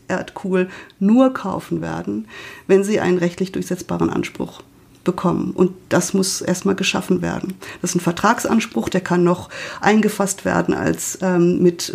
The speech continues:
ähm, mit Kreditsicherungsrechten noch bewährt werden. Da kann man neue, ähm, äh, Zwischenstufen schaffen, damit man weiß, dass man sich nicht Gedanken machen muss, wer denn wirklich noch dahinter steht, sondern dass man nur weiß,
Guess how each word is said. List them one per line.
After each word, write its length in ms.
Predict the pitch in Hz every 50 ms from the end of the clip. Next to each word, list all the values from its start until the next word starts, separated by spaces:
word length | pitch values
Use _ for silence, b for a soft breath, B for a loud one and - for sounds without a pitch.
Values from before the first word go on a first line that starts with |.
| 185 185 -
ähm, 320 | - 175 185 - - - - -
mit 300 | 165 175 180 175 - -
Kreditsicherungsrechten 1080 | - 175 170 220 220 - - 214 - 214 196 196 190 185 185 - 185 185 185 - -
noch 140 | 185 180 -
bewährt 540 | - - 175 170 180 180 180 175 - - -
werden. 280 | 170 165 170 175 180 175
Da 80 | 160
kann 200 | 165 - - 180
man 120 | 180 180 180
neue, 360 | 185 190 185 185 180 185 185 B B B B B B B B B
ähm, 440 | 175 185 175 175 175 170 170 175 - -
äh, 340 | 165 165 170 170 170 170 175 - - -
Zwischenstufen 640 | - - 240 226 233 208 - - 226 202 - 208 196
schaffen, 340 | - - 202 196 - 202 196
damit 200 | 185 180 - -
man 160 | 185 190 180
weiß, 240 | 190 185 185 180 180
dass 100 | - -
man 140 | 196 185
sich 160 | 185 180 - 208
nicht 160 | 196 196 -
Gedanken 420 | 196 190 196 180 175 - 190 185
machen 260 | 180 175 - - 185
muss, 220 | 185 185 180 - -
wer 80 | 180
denn 260 | 175 185 180 175 165 170
wirklich 460 | 208 233 233 - 247 240 - - -
noch 160 | 220 220 214
dahinter 460 | - - 214 202 220 220 214 214 202
steht, 260 | - - 214 196 196
sondern 180 | - 185 180 170
dass 100 | 170 -
man 120 | 190 185
nur 240 | 185 196 202 202 185
weiß, 380 | 185 180 170 170 175 180 180